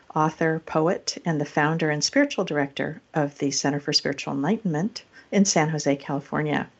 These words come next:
You can learn more about her up-, upcoming programs, books, and online classes at her website, ellen grace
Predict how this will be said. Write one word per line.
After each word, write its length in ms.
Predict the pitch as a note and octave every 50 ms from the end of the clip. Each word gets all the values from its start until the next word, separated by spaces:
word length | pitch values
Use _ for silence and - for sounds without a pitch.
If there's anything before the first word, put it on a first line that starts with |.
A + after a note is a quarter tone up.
| _ - C#3+ C#3+ C3+ - - - - - _
You 60 | G#3+
can 140 | G3 G#3 F#3
learn 160 | F3+ F3+ F3+
more 300 | F3+ F3+ F#3+ G#3+ A#3+ A#3+
about 360 | A#3 - E3+ D#3 D#3+ D#3 D3+ D#3
her 180 | - D#3 -
up-, 140 | D#3 D#3+ - - _ - _
upcoming 440 | E3 D#3+ - - - E3 D#3+ D#3 D#3
programs, 540 | - - A3 A3 A3 A3+ A3 A3 A3 G#3+ -
books, 400 | - - F3+ F3+ F3+ - - -
and 100 | D#3 - -
online 400 | D3+ D#3+ D#3 D3+ D3 C#3 D3 D#3+
classes 640 | - - - - E3+ - - B3+ C4 C#4 C#3 - - -
at 160 | - C#3+ -
her 200 | - - A3 B3
website, 540 | B3 F#3+ E3 E3 F3+ - - G#3+ A#3 C3 - - _
ellen 360 | - D#3 D#3 D#3 D#3 D#3+ E3
grace 360 | - - C#3+ D3 D3+ - -